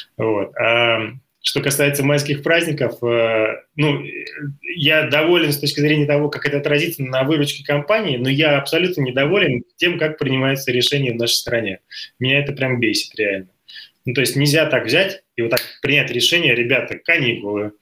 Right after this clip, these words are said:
а еще за ваш счет я забыл сказать". Вот так не надо делать, мне кажется. Вот, я против этого. Но на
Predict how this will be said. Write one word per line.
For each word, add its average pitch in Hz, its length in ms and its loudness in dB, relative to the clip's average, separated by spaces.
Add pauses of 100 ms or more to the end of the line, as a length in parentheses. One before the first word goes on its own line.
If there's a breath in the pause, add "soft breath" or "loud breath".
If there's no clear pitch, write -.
(160)
а 117 140 0
еще 120 200 0
за 147 140 2
ваш 156 180 2
счет 127 240 -2
я 113 80 0
забыл 107 300 -2
сказать". 104 500 -4 (300 soft breath)
Вот 110 100 -4
так 147 160 -2
не 165 100 -2
надо 143 260 0
делать, 107 280 -2
мне 92 100 -16
кажется. - 440 -6 (420)
Вот, 104 280 -2
я 135 180 2
против 147 420 -4
этого. 95 420 -4
Но 143 540 2 (420)
на 139 640 2